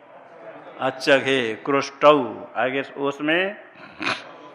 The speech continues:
क्रोष्ट्रो और क्रोष्ट्वो।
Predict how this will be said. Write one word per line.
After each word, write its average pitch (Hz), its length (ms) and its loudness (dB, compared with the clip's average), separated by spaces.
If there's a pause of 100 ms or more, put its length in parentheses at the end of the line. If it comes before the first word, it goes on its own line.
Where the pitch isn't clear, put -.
(2500)
क्रोष्ट्रो 147 800 6 (880)
और 151 200 2
क्रोष्ट्वो। 147 1120 6